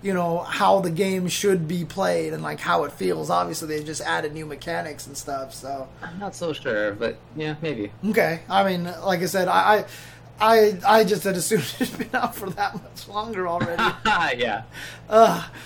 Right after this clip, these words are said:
Speaker 1: but, yeah, no, I mean, I, I really do feel like, uh, probably around three years these days. These days for it to, but the thing about it is,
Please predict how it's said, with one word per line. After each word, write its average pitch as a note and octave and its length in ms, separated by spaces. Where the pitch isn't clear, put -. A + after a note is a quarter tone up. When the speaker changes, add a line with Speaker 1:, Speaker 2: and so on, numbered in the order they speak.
Speaker 1:
but, G3+ 200
yeah, G3+ 400
no, G3+ 340
I G3+ 160
mean, G#3 240
I, G3 300
I F#3+ 140
really G#3+ 380
do G3 220
feel F#3+ 280
like, E3+ 360
uh, D3+ 320
probably G3 400
around E3 300
three F3 180
years E3+ 380
these F#3 340
days. C#3+ 500
These F#3 260
days C#3 500
for F3+ 300
it E3+ 100
to, E3 240
but G#3+ 140
the G#3+ 60
thing B3 240
about G#3+ 300
it F#3+ 80
is, F#3 220